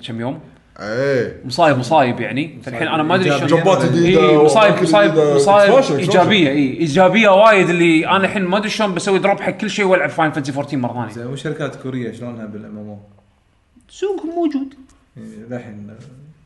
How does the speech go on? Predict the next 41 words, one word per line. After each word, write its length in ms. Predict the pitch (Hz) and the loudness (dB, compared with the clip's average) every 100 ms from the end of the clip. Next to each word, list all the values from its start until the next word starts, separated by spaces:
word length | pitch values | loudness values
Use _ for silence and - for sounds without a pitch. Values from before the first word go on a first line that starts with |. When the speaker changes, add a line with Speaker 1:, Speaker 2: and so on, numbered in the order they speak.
| _ _ _ | _ _ _
Speaker 3:
ما، 140 | 131 131 | -12 -6
ما 140 | 156 | -4
أدري، 220 | 139 107 98 | -4 -6 -14
يعني، 120 | 101 - | -16 -14
في 140 | 135 131 | -8 -8
ال-، 180 | 131 131 - | -8 -10 -4
Speaker 1:
والله 220 | 247 277 233 | 0 2 4
أنا، 140 | 175 | 2
أنا 80 | 185 | 2
من 60 | |
Speaker 3:
مو 40 | 196 | 2
Speaker 1:
زمان 240 | 196 247 | 2 4
Speaker 3:
قاعد 0 | |
أسمع 100 | 226 | 2
Speaker 1:
قاطع 160 | 226 185 | 2 2
Speaker 3:
شيء 80 | 185 | 2
Speaker 1:
أخبارهم، 240 | 185 160 | 2 2
Speaker 3:
جديد، 100 | 151 | 0
يعني. 140 | 143 | -4
Speaker 1:
من 60 | 180 | -4
زمان 300 | 202 233 185 | -2 0 2
قاطع 180 | 165 143 | 2 0
أخبارهم، 320 | 127 135 139 | -2 -2 -2
بس 160 | 143 180 | -4 -8
ال 140 | 190 | -4
إم 120 | 185 | -2
إم 100 | 196 | 0
أو 80 | 247 | -2
التقليدي، 760 | 247 - 214 226 180 226 233 | -2 -4 -2 -2 -2 -2 0
التراديشنال 600 | 175 170 180 202 208 240 | -2 -4 -6 -6 -4 -2
اللي 220 | 214 165 160 | -2 0 0
للحين 300 | 185 185 175 | 0 -2 -4
موجودين 720 | 170 165 175 214 190 160 139 | -6 -6 -4 -4 -4 -6 -6
صاملينها، 600 | 131 151 170 196 202 226 | -2 -2 -2 -2 -2 -2
فاينل 220 | 185 180 | -2 -4
فانتسي 220 | 185 - | -6 -8
فورتين 420 | - 156 220 254 285 | -10 -10 -6 -4 -4
و 380 | 247 226 214 | -4 -8 -8
World 140 | 214 226 | -6 -6
of 40 | |
Warcraft. 400 | 196 190 131 - | -4 -6 -6 -12